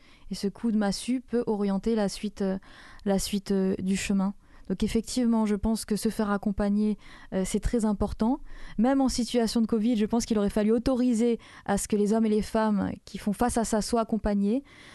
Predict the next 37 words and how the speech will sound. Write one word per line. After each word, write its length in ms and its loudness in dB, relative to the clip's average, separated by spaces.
euh, 420 0
parce 260 -2
que 220 0
moi, 300 2
je 80 2
vois 160 2
une 80 2
grande 320 2
différence 720 -2
face 260 -2
à 60 2
moi 180 2
dans 160 2
mon 100 2
métier 440 0
entre 460 0
les, 80 -2
ces 180 -2
hommes 160 2
et 40 0
ces 140 -2
femmes 460 0
qui 160 -4
ont 80 2
eu 80 2
un 140 2
diagnostic 440 0
très 200 2
lourd, 260 0
mais 140 2
où 80 2
le 80 2
côté 240 0
psychologique 640 -2
a 80 0
été, 400 0
euh, 160 -2